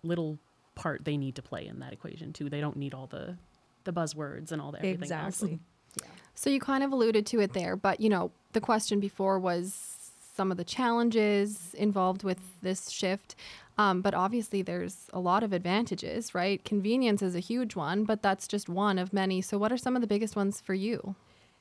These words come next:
Speaker 2: I think for us, we've been in a challenging position for a long time where the demand for how our credit unions want to evolve their, their technology and the products and what they offer, we've been very limited. So the first thing is,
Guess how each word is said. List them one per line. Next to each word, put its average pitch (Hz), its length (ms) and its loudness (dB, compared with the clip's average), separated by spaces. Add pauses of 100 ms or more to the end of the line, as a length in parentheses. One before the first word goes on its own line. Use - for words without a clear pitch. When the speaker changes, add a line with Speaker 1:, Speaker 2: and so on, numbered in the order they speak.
(400)
Speaker 2:
I 254 100 -2
think 320 320 -2
for - 240 -2 (100)
us, - 580 -2
we've 220 360 -2
been 233 260 6
in 233 460 4
a 214 80 0
challenging 277 560 2
position 190 360 -2
for 185 100 -4
a 160 80 0
long 160 320 -2
time 185 460 0
where 170 460 -2 (280)
the 208 120 2
demand 220 600 2
for - 180 -4
how 190 140 0
our 180 100 2
credit 190 240 -4
unions 185 300 0
want 165 300 -2
to 180 120 -4
evolve 160 380 -2
their, 170 240 -4
their 165 120 -4
technology 165 640 -4
and 160 100 -4
the 143 40 -8
products 170 480 -4
and 170 80 -2
what 156 120 -8
they 156 120 -4
offer, 170 460 -4
we've 208 160 -2
been 220 120 2
very 175 200 -4
limited. 180 460 -6 (600)
So - 160 -2
the 202 80 0
first - 320 -2
thing 247 200 0
is, 190 380 -2